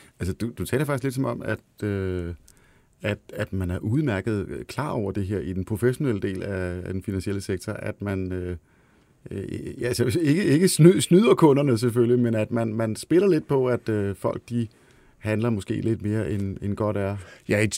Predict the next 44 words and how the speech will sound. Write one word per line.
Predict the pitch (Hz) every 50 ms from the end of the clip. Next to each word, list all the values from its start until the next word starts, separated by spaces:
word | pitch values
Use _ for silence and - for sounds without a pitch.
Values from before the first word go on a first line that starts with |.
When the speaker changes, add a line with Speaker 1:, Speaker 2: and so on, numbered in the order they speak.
| - - -
Speaker 2:
jeg | 117
er | 107
i |
tvivl | 92 - - 208 226 214 175 160
om, | 156 151
om | 131 117 110
den | 135 127 117
her | 127 110
bank | - 120 120 107 95 98
vidste | 113 127 120 - - 98
det | 92
tilbage | - - 90 - 95 98 117
i |
halvfemserne. | 107 95 104 90 - 131 117 92 87 - - -
Speaker 1:
Okay, | 131 123 - 107 90 85
Speaker 2:
Men | - - 110 110
Speaker 1:
bevares. | 113 101 104 104 104 104
Speaker 2:
jeg | 101 95 101
er | 110 113 113 120 131 151
rimelig | 190 190 180 170 156 123 98
bevidst | 110 101 113 123 117 - - 113
om, | 101 104 104 98 - -
at, | - 110 95 - - -
at, | 98 95 92 92 - 107 104 92
at | 104 98
jeg | 101 101
tror, | - - 151 170 143
at | 110 98 101 92 - _ - - - - - - _ -
Nordnet | - 104 127 143 147 139 123 120
og | 110 101
Saxo | - - 101 113 - - 107
Bank | 90 92 98 95
for | - 92
eksempel | 87 - 110 98 92 65
er | 82 92
rimelig | 104 120 135 147 131 98
bevidste | 92 95 107 110 - - 92
om, | 90 95 92 87 - - - - - -
hvordan | 101 98 104 98 101 120 123
deres, | 113 92 85 90 90 - - -
øh, | 87 85
brugerflade | 80 - - 110 127 143 123 - 90 95 104
den | 98 95 82
er. | 80 85 92